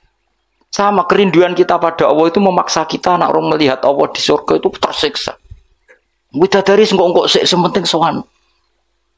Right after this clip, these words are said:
pangeran. Nah, kowe ngene kok ijek potongane ra paham, wis terlalu lah. Wis tak, wis tak gekno analogi. Analogiku kias. Wis saiki dong ya. Dong.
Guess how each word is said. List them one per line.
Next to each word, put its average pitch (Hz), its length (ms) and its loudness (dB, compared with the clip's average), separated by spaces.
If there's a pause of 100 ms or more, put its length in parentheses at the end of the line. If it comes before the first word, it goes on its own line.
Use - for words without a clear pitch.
(120)
pangeran. - 400 -6 (720)
Nah, - 220 -4
kowe 240 100 4
ngene 233 320 4
kok 214 140 0
ijek 180 240 0
potongane 202 480 0
ra 196 100 0
paham, 180 380 0
wis 311 80 -2
terlalu 214 500 2
lah. 147 80 2
Wis 202 400 2
tak, - 320 -4 (160)
wis - 160 -4
tak - 160 -4
gekno 160 240 2
analogi. 180 800 0 (500)
Analogiku 139 560 0
kias. - 440 -4 (600)
Wis 175 140 -2
saiki 208 220 0
dong 127 200 0
ya. 95 160 -4 (1120)
Dong. 156 340 -2